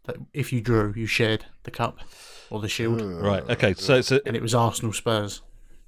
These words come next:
Speaker 3: it's a s-, it's a straight shootout, this one. I'm j-, I'm making up a question on the fly here. Um,
Speaker 1: Please say, "In which direction is Leeds from Hus-,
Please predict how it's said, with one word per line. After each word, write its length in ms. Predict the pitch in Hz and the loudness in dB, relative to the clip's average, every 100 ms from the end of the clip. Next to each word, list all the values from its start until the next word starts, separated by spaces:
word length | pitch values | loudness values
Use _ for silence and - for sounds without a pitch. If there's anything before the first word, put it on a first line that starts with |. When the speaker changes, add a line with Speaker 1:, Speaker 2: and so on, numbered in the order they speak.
| _ | _
Speaker 3:
it's 120 | - - | -10 -4
a 20 | |
s-, 240 | - - - | 0 -2 -2
it's 140 | - | -2
a 40 | 127 | 0
straight 360 | - 160 147 | 2 4 2
shootout, 560 | 113 - 139 - 107 101 | 2 4 4 2 0 0
this 180 | 98 - | -4 -2
one. 160 | 110 - - - _ _ - | -4 -6 -16 -20 _ _ -4
I'm 160 | 104 | -2
j-, 120 | 104 | -2
I'm 160 | 123 127 | -2 2
making 280 | 147 147 131 | 4 4 2
up 80 | 123 | 0
a 40 | |
question 300 | 123 127 120 | 2 2 2
on 80 | 110 | 0
the 60 | 101 | 0
fly 320 | 110 101 92 | 0 0 0
here. 180 | 92 107 - - - - - - - - - - - - _ - - | -6 -12 -16 -20 -20 -20 -20 -20 -20 -20 -20 -20 -20 -20 _ -12 -2
Um, 1000 | 107 104 107 107 104 104 104 104 104 107 _ _ _ _ - - - _ _ _ _ _ _ _ _ _ _ _ _ _ _ | 2 4 4 4 2 2 2 0 -4 -6 _ _ _ _ -20 -20 -20 _ _ _ _ _ _ _ _ _ _ _ _ _ _
Speaker 1:
Please 300 | - 123 107 | -6 -2 -2
say, 320 | - 104 104 98 _ _ | -4 -6 -6 -10 _ _
"In 140 | 123 | -4
which 240 | 120 127 - | -2 -2 -2
direction 440 | 117 113 117 117 | 0 0 0 -6
is 140 | 107 113 | -6 -6
Leeds 300 | 113 110 - | -6 -6 -8
from 180 | 113 | -10
Hus-, 220 | 101 104 | -6 -6